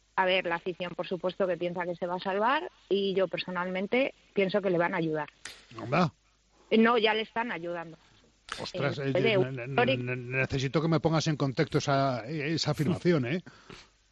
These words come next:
Speaker 1: A ver, eh, todos sabemos que hay ayuditas extras, eh, pero con todos los equipos. Y de momento, pues, el Ademar, eh, le van a echar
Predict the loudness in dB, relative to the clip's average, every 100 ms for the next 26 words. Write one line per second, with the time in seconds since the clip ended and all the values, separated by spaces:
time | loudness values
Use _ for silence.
0 | _ _ 2 2 -2 -6 -6 -4 -4 -4
1 | -4 -4 -4 -2 -2 -2 -4 -6 -8 -6
2 | -2 0 0 0 0 0 0 0 -2 -2
3 | -2 -2 -6 -6 -4 -4 -4 _ _ _
4 | _ _ _ _ -8 -4 -4 0 0 2
5 | 0 0 0 0 -2 -4 -4 0 -2 -2
6 | -18 _ _ -2 0 2 2 2 0 0
7 | 0 2 2 4 4 2 2 2 2 -2
8 | -6 -2 0 2 2 2 0 0 -2 -4
9 | -6 _ _ _ _ _ 2 4 4 2
10 | 0 0 0 0